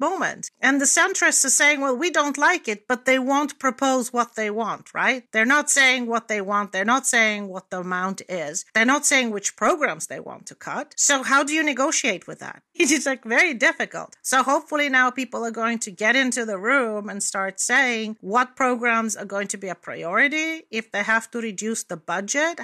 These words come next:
how are they going to reduce it so that they can still achieve the objectives with less resources? So we're waiting to see what the outcome will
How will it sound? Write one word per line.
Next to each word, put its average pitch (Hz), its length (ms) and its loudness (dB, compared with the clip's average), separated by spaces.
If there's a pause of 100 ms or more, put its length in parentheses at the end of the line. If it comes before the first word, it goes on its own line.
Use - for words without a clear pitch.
(100)
how 226 200 0
are 220 100 2
they 208 200 -6
going 208 380 -4
to 196 100 -8
reduce 190 500 -6
it 294 260 2
so 208 200 -6
that 196 120 -8
they 202 120 -4
can 185 240 -10
still 302 380 -2
achieve 226 440 -2
the 190 120 -8
objectives 196 880 -4
with 226 460 -2 (100)
less 196 280 -2
resources? 226 960 -4
So 269 220 0
we're 302 240 2 (100)
waiting 302 360 0
to 277 40 -2
see 320 320 0
what 180 280 -8
the 202 60 0
outcome 190 420 -4
will 147 180 -10